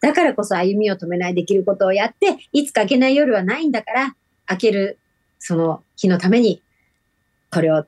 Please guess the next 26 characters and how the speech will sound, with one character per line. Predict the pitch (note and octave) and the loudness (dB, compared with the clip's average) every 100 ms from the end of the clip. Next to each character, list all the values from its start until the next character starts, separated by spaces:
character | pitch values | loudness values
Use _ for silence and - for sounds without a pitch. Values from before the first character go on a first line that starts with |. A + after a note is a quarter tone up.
| - | -2
毎 | E3+ G3 | 0 2
日 | E3 D3+ | 0 0
を | E3 | -4
つ | - | -2
な | F3 | -2
い | E3 | -2
で | |
い | E3+ | -2
こ | F3+ D#3+ | 0 -2
う | D#3 | -2
っ | |
て | E3 | -4
い | |
う、 | |
な | F3 | -4
ん | |
か | F#3 | -2
そ | - | 0
ん | A3 | 2
な | A3 | 2
思 | G#3 | 2
い | |
で | E3+ | 0
し | C#3+ | -4
た | D#3+ | -2
ね。 | A3 C4 C#4 | 0 2 0